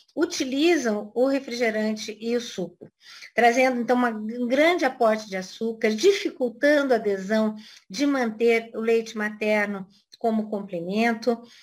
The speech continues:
é, dessa alimentação já, é, nesses primeiros dois anos. E, então, como a gente tem que tentar balancear, né?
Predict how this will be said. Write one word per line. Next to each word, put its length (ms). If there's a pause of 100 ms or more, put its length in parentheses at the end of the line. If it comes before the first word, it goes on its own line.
(220)
é, 180
dessa 300
alimentação 720
já, 340 (800)
é, 180
nesses 360
primeiros 420
dois 320
anos. 400 (400)
E, 480
então, 260
como 280
a 60
gente 360
tem 420
que 720
tentar 600 (100)
balancear, 880
né? 260